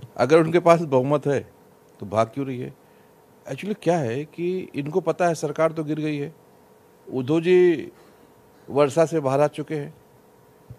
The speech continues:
लेकिन जो लूट मचा हुआ है अभी, आप देखेंगे रात को दो दो तीन तीन बजे तक मंत्रालय खुले हुए हैं,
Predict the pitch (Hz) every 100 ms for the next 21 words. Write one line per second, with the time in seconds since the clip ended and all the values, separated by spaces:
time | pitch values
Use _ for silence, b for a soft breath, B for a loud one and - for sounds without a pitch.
0 | 117 135 165 220 208 202 196 170 220 214
1 | 175 156 139 110 101 98 92 87 - -
2 | _ - 131 131 131 143 147 139 135 131
3 | 139 123 127 135 127 123 127 131 127 123
4 | 123 120 117 120 123 117 123 120 117 123